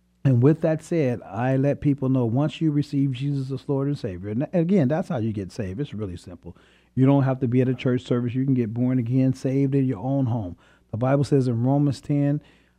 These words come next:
uh, "With the heart one believes, and with the mouth confession is made." And if, if you believe on the Lord Jesus Christ, if you believe God sent him, he died, and God raised him from the dead,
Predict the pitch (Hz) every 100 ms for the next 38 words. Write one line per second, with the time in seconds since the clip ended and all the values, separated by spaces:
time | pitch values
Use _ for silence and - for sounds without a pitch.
0 | _ 127 120 110 110 117 117 101 - -
1 | 165 165 143 147 143 131 135 151 156 135
2 | 123 - 104 113 131 143 135 - - 110
3 | 131 120 117 107 92 - 87 76 71 _
4 | 95 104 - 120 107 - 147 98 117 147
5 | 170 151 143 127 127 135 139 131 135 135
6 | - 135 107 104 - 104 131 120 117 120
7 | 143 147 131 135 127 107 - 165 165 -
8 | 101 92 - _ _ _ 131 123 131 147
9 | 113 101 107 113 127 127 107 123 156 156
10 | 156 147 160 160 151 165 123 95